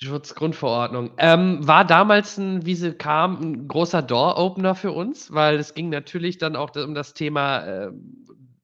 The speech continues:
Datentrennung, privat und dienstlich. Und da gab's nix Besseres, als, ähm, äh, das Ganze dann halt auch wirklich mit 'm, äh, Mobile Device Management umzusetzen, sodass man halt wirklich D S G V O-konform ist.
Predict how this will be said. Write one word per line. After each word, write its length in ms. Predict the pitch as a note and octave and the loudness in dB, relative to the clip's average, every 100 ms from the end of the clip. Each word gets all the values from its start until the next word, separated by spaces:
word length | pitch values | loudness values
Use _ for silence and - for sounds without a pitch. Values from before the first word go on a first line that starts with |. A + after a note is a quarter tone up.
| _ | _
Datentrennung, 760 | - C#3+ B3 A3 - G3 G3 G3 | -2 0 0 -4 -4 -2 -2 -4
privat 480 | F#3+ D#3+ C3+ D3+ G#3 | -4 -2 0 0 -2
und 160 | D#3 C3+ | -6 -6
dienstlich. 580 | F#3+ C#4 - C3+ A3+ - - - - | -6 -6 -6 -6 -6 -8 -20 -20 -16
Und 120 | - C#3+ | -8 -4
da 80 | C#3 | -2
gab's 260 | D3 - | -2 -4
nix 180 | D#3+ - | -8 -8
Besseres, 600 | - E3 F#3 F3 F3 F3 | -6 -6 -6 -4 -4 -6
als, 520 | - C#3+ D3 D3 - - | -6 -2 -2 -2 -8 -10
ähm, 400 | C3 C#3 C3 C3+ - _ _ _ _ _ | -6 -4 -6 -12 -16 _ _ _ _ _
äh, 140 | C#3 | -10
das 200 | C3+ - | -8 -8
Ganze 320 | C#3+ D#3 D#3+ C#3+ | -6 -6 -6 -6
dann 280 | C#3 D3 | -6 -6
halt 160 | C3+ C#3+ | -6 -6
auch 180 | C3+ A#2+ | -6 -8
wirklich 280 | C#3 C#3 C3+ | -10 -12 -12
mit 180 | C3+ C3 | -12 -10
'm, 220 | B2+ B2 | -12 -10
äh, 60 | B2+ | -8
Mobile 300 | C#3 C#3+ C3+ | -6 -4 -4
Device 400 | C3 B2+ D3+ D3+ | -4 -4 -4 -6
Management 520 | D3 C#3 C3+ D3 C3+ | -8 -8 -10 -10 -10
umzusetzen, 680 | C#3+ D3 - C3+ C3+ - D3 | -10 -12 -10 -8 -8 -10 -10
sodass 320 | B2+ B2+ B2+ | -8 -8 -8
man 220 | C3 A#2+ | -6 -4
halt 200 | A#2+ A#2+ | -4 -4
wirklich 260 | A#2+ - - | -6 -14 -10
D 200 | C3 B2+ | -6 -4
S 180 | A#2+ - | -6 -6
G 160 | B2+ C3 | -6 -4
V 180 | A#2 | -4
O-konform 640 | C3 A3 G#3 G3+ G3+ F#3+ F#3+ | -2 -2 -2 -2 -2 -2 0
ist. 220 | G3+ - | -4 -6